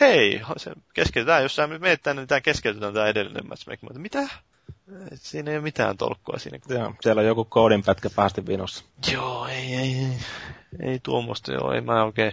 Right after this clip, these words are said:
Speaker 1: tykkää tuommoisesta. Vähän nyt, eh, silleen, kun oli ehti jo innostus siitä, että okei, että nyt kun jotain rupeaa tekemään oikein tuo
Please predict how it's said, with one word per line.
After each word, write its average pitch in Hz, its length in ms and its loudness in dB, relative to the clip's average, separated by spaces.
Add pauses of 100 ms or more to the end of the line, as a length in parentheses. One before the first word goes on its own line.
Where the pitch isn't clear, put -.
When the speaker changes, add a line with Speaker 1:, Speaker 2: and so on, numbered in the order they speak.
(540)
Speaker 1:
tykkää - 420 0
tuommoisesta. 110 520 -6 (1040)
Vähän 123 220 6
nyt, 135 200 -2
eh, - 160 -4 (320)
silleen, 131 360 2
kun 127 80 -2
oli 127 140 2
ehti 131 200 -2
jo 120 60 -2
innostus 113 480 -4
siitä, 110 200 -4
että - 320 6
okei, 117 220 4
että 117 120 0
nyt 123 140 -2
kun 120 260 -4
jotain 120 280 4
rupeaa 117 240 2
tekemään 117 360 2
oikein 113 420 4
tuo - 280 -2